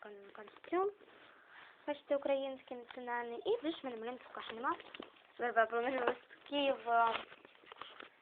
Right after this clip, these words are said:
вирвала половину листків на аплікації, яку їй назначили на першого червня, і таке. І, звичайно ж, за своїм альбомом Каріна ще й разом подарила мені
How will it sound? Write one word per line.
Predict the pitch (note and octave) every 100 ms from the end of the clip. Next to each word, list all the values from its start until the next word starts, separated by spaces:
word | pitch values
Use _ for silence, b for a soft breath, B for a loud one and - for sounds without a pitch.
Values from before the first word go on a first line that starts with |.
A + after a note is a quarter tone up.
| - D4
вирвала | C#4+ C4+
половину | C4 C4+ C4+ C4
листків | B3 C4
на | B3+ B3 A#3
аплікації, | A3+ A#3+ D4 G4 - A4+ F#4+
яку | F#4 F#4
їй | F4+
назначили | F4 F4 D#4+ E4 D#4+
на | D#4 - C4+
першого | D#4+ D#4+ D4+
червня, | D4 C#4+ C#4+ C#4 C4 B3
і | F4
таке. | F4 A3+ G3+ - - - _ - - - - - - - - - - - - - - - - - - - _ - - - - - - - -
І, | C5
звичайно | D#4+ D4 F#4+ F#4+
ж, | B3+
за | B3
своїм | B3 D4 G4 C4
альбомом | A3+ A3 F#4+ F4+ D4
Каріна | B3 C#4+ F#4+ F4
ще | -
й | A#3+
разом | A#3 C#4 D4+ C#4+
подарила | A3+ A3 B3+ B3
мені | A#3